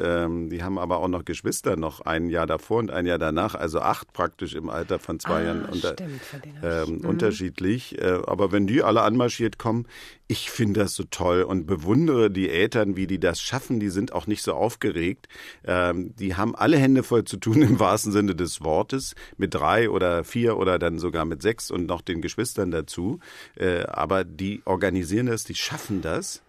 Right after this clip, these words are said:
Speaker 1: Und ist für mich immer eine richtige Freude,
Speaker 2: Ja.
Speaker 1: äh, das zu sehen.
Speaker 2: Dass die sich überhaupt noch trauen, Sex zu haben, oder?
Speaker 1: <laughs>
Speaker 2: Naja,
Speaker 1: Na ja.
Speaker 2: na, über-, überleg mal, das nächste Mal können wieder vier, sechs,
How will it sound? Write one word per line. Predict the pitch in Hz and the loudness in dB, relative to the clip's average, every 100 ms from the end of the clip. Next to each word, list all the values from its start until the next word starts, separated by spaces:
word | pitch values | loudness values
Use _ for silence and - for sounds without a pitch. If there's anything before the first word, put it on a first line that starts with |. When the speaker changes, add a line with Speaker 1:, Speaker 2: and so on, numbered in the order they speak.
| - - - _ - | -20 -20 -20 _ -4
Speaker 1:
Und | 98 95 98 87 | -2 0 0 -2
ist | - - - | -6 -6 -6
für | - 92 | -4 -4
mich | 95 - | -4 -2
immer | 95 92 | 0 2
eine | 90 82 | 0 -2
richtige | 90 - 95 | -6 -6 -8
Freude, | - 90 76 92 92 90 87 - - | -8 -4 2 4 4 4 0 -8 -4
Speaker 2:
Ja. | 90 | -2
Speaker 1:
äh, | |
das | 82 87 | -2 -4
zu | - 82 | -4 -8
sehen. | 73 71 71 | -6 -8 -8
Speaker 2:
Dass | 147 | -8
die | - | -8
sich | 165 165 | -8 -6
überhaupt | 170 160 165 | -6 -6 -6
noch | 131 | -8
trauen, | - 160 160 | -6 -6 -6
Sex | 196 - - | -8 -10 -8
zu | 175 | -8
haben, | 151 151 143 | -6 -8 -8
oder? | 160 160 190 | -8 -10 -4
Speaker 1:
<laughs> | 98 - - 855 - - - 285 - | -2 2 4 4 2 0 4 4 6
Speaker 2:
Naja, | 196 104 | 4 6
Speaker 1:
Na | 95 | 4
ja. | 82 175 | 6 6
Speaker 2:
na, | 233 | 8
über-, | 190 190 | 8 8
überleg | 202 190 294 | 8 8 6
mal, | 226 | 6
das | 185 196 | 6 6
nächste | 202 202 | 4 6
Mal | 196 | 2
können | 185 180 | 4 2
wieder | 226 262 | 4 4
vier, | 185 - 277 254 | 4 2 4 6
sechs, | 196 254 269 - | 6 4 2 -6